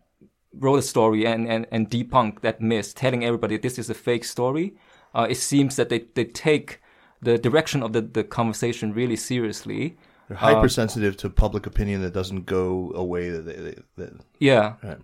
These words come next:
Speaker 1: Yeah. So, but if you, you ask someone in the public, um, they would think that this discussion is, like, doesn't matter. Okay, so somebody just, uh, uh, got scared off by a bad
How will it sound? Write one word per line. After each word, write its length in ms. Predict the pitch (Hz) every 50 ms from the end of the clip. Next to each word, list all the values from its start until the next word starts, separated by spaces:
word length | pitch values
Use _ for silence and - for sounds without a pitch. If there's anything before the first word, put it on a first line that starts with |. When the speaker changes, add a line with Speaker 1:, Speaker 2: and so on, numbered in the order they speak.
| _ _ -
Speaker 1:
Yeah. 220 | 135 123 117 110 - - _ _ _ _ _ _ _
So, 460 | - - 180 165 165 160 135 - - _ _ _ _ _ _ _ _ _ _ _
but 240 | 170 147 147 196 185 -
if 120 | 165 165 -
you, 120 | 170 165 165
you 280 | 170 165 156 147 - -
ask 260 | 156 170 175 170 -
someone 720 | - - 170 156 156 143 135 127 123 120 120 120 117 - _ _ _ _ -
in 140 | 160 170
the 80 | 165 139
public, 420 | - - 123 - - 101 92 95 - - - _ _ _ -
um, 360 | - 120 117 113 113 117 117 -
they 80 | 135
would 160 | 156 151 135 135
think 340 | - - 156 139 135 131
that 260 | - 127 120 113 117 110
this 180 | 127 123 -
discussion 540 | - 117 - - - 123 127 - - 107 104
is, 400 | 101 107 104 104 101 - - -
like, 360 | 107 104 101 101 101 - _ _ _ _ _ _ _ _ _ _ _ _ _ _ _
doesn't 280 | - 120 113 110 107
matter. 500 | 104 110 120 110 101 95 90 95 117 131 -
Okay, 400 | - 110 110 - 110 104 101 101 -
so 380 | - - 113 110 - - - -
somebody 500 | - - - 120 117 113 110 - 107 101
just, 360 | 98 - 110 - - - - 117
uh, 180 | 104 101 98 98 - _ _ _ _ _ _ _ - 110
uh, 200 | 104 101 104 104 - _ _ _ _ _
got 140 | - 120 -
scared 340 | - - - 135 117 113 117
off 200 | 110 110 - -
by 120 | 107 104 104
a 60 | 101
bad 220 | - 110 110 107